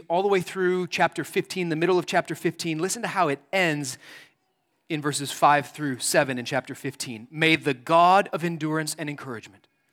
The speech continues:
grant you to live in such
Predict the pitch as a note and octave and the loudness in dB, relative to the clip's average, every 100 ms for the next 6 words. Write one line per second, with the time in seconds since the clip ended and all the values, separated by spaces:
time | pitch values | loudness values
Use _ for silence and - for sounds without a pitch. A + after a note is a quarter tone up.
0 | _ _ _ _ _ _ _ C3 F#3 G#3+ | _ _ _ _ _ _ _ 2 4 4
1 | G#3+ - _ D#3 G3+ G3+ E3 C#3+ - D#3+ | 2 -8 _ -4 0 2 2 0 0 0
2 | D3+ F#3 F#3 E3 C#3 G3+ D#3+ D3 - - | 4 8 8 8 0 -2 -2 2 4 8
3 | G#3 G#3+ | 6 6